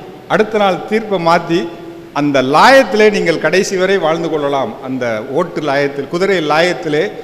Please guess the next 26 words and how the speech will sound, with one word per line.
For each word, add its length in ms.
உங்களுடைய 480
இறுதி 220
காலம் 340
வரை 180
வாழ்ந்து 320
கொள்ளலாம். 420
பக்கத்திலே 500
ஒரு 220
மாந்தோப்பு 580
இருக்கிறது, 560
அது 260
ஒரு 140
சின்ன 540
தோப்பு, 420
அதுல 380
இருக்கக்கூடிய 680
வருமானத்தை 560
வைத்துக்கொண்டு 520
இருந்து 220
கொள்ளலாம். 360
இவர் 220
எப்போது 580
இறக்குறாரோ 600
அப்போது 480
அந்த 200
மாந்தோப்பும் 680